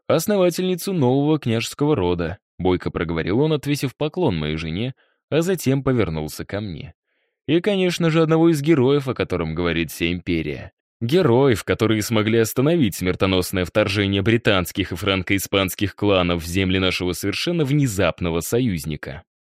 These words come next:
Героя, который теперь предпочитает побеждать на поле боя, а не на арене турнира школьников». Он усмехнулся и протянул мне руку. «Рад видеть вас, Аскольд Андреевич. Не переживайте, на этом турнире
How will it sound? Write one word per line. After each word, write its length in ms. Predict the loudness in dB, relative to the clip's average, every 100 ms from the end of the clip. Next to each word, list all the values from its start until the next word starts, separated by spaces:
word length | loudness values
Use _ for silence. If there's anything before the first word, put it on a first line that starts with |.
| _ _ -10
Героя, 640 | -2 0 4 6 6 4
который 360 | 0 0 0 0
теперь 400 | -2 0 0 2
предпочитает 720 | -2 -2 -4 -2 0 0 0
побеждать 680 | -2 -2 -2 -2 -2 -6 -14 -6
на 120 | -4
поле 280 | 0 2 2
боя, 460 | 2 0 0 -8 -16 _ _
а 80 | 4
не 160 | 4
на 140 | 4 4
арене 580 | 2 -2 -4 -6 -12 -6
турнира 380 | -4 -2 -2 -2
школьников». 720 | -4 -6 -6 -10 -14 -20 -20 _ _ _ _
Он 140 | -4
усмехнулся 680 | -2 -2 -4 -4 -8 -6 -6
и 20 |
протянул 480 | -4 -6 -6 -4 -2
мне 220 | -2 -4
руку. 420 | -4 -6 -12 -18 -20 _ _ _
«Рад 280 | 0 0 0
видеть 320 | -2 -2 -2
вас, 200 | -6 -6
Аскольд 380 | -8 -2 -2 -2
Андреевич. 500 | -2 -4 -6 -10 -14 _
Не 180 | -2 0
переживайте, 800 | 2 2 2 0 0 -2 -6 -16 -10
на 180 | -2 2
этом 320 | 2 2 2
турнире 560 | 2 0 0 0 -2